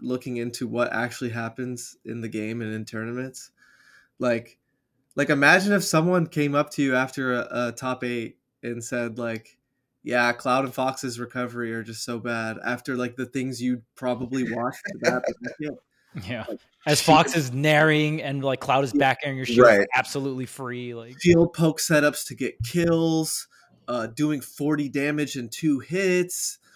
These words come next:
Speaker 1: hurt box shifting everywhere, like, never losing neutral unless they make three consecutive mistakes to do so. Like, there are so many things where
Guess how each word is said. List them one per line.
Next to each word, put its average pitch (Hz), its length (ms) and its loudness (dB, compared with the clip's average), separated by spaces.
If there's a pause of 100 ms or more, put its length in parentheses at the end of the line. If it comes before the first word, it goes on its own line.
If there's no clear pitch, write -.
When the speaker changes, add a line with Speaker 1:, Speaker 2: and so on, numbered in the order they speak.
(160)
Speaker 1:
hurt 185 300 -2
box 170 300 -2
shifting 165 500 -2
everywhere, 165 1080 0 (320)
like, 123 220 -8
never 170 380 0
losing 160 420 0
neutral 160 720 -4
unless 139 380 -6
they 147 140 -4
make 135 240 -8
three 156 320 -4
consecutive 156 720 -6
mistakes 156 540 -6
to 127 120 -12
do 147 240 -2
so. 170 560 -6 (380)
Like, 131 400 -6 (760)
there 151 180 -4
are 160 60 -2
so 175 240 -4
many 185 180 -4
things 160 460 -6
where 127 640 -6